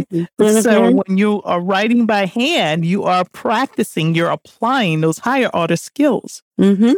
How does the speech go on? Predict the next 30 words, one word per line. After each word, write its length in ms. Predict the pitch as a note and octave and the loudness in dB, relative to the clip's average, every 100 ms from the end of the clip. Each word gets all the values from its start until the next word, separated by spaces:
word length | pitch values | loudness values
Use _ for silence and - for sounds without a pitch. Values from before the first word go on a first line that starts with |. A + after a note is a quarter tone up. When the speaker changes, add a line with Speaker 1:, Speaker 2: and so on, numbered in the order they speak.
| - | -2
Speaker 2:
I 100 | F#3 | -4
love 280 | F#3 F#3+ F3+ | -2 0 0
it. 80 | E3+ | -2
Engagement 580 | F3 F3+ G3+ A3 G#3+ | -2 0 0 0 0
and 100 | G#3 | 0
retention. 600 | G#3 F#3+ F#3+ D#3+ - D3+ D3 - | 0 0 -2 -4 -6 -10 -12 -16
That's 600 | F3 E3 F#3 F#3+ - - - | -12 -4 -2 -2 -6 -14 -12
what 540 | F3+ F3 F3+ E3+ E3 - - | -8 -2 0 0 -2 -8 -8
the 120 | F3 | -6
benefit 500 | - D#3+ D#3 - D3 | -2 -2 -2 -2 -2
is 260 | D3 D3 - | 0 -2 -2
there. 380 | D3+ C#3 C3 D3 - | -2 0 -2 -4 -8
Oh, 160 | F3+ - _ | -8 -10 _
thank 240 | F#3 F3 D#3+ | -4 -2 0
you. 180 | D3+ - | 0 -2
I've 140 | D#3+ D#3 | -6 -6
just 220 | F#3 - F3 F3 | -6 -8 -10 -4
loved 180 | F#3 F3 | -4 -2
the 100 | E3+ | -4
information 540 | E3 D#3+ D3+ D3+ E3 | -4 -2 -2 -2 -2
that 140 | C#3+ | -2
you're 140 | D#3+ D3+ | -2 -4
sharing. 480 | - D3 C#3+ D3 F3 _ _ - - | -2 -4 -2 -4 -8 _ _ -20 -12
What 260 | G#3+ D#4+ B4+ | -4 -2 0
are 60 | |
some 560 | - - A3+ G#3 G3+ G3+ - _ - | -2 -2 -2 0 0 -2 -6 _ -8
recommendations 920 | G3 A3 A#3 G3 F3 E3 F#3 D#3+ D3 | -2 0 0 0 0 -2 -2 -8 -6
for 120 | E3+ | -2
handwriting 600 | D3+ D#3+ D3 C#3 C#3 C3 | 0 0 -2 -2 -2 -2
instruction? 600 | C3+ - - - - D#3+ | -4 -4 -8 -10 -16 -20